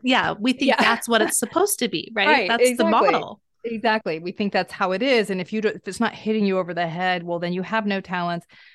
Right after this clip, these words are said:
Speaker 2: But the
Speaker 1: Mm-hmm.
Speaker 2: thing is, I, once I was at a women's retreat, and I'm trying to remember the, the teacher asked this question. I thought it was so brilliant, but it's like,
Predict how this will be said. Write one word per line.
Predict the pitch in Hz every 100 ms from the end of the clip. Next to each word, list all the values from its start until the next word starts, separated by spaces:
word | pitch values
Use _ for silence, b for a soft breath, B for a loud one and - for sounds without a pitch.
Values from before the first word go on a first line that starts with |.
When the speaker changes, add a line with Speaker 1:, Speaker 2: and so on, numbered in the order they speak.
| b b
Speaker 2:
But | 214 202
the | 233
Speaker 1:
Mm-hmm. | 214
Speaker 2:
thing | 330 339
is, | 262 233 - -
I, | 220 214
once | 202 233 269
I | 294
was | 208 190
at | 185
a |
women's | 170 185 196 196 190
retreat, | 185 - 185 175
and | 196 180 175 180
I'm | 180
trying | 294 320
to |
remember | 208 196
the, | 170 - _
the | 175 175
teacher | - 269 254 220 -
asked | 180 196
this | - 170
question. | - 180 - 156
I |
thought | 160 247
it |
was | 196 -
so | 202
brilliant, | 165 170 180 175 120
but | 175
it's | 160
like, | 185 165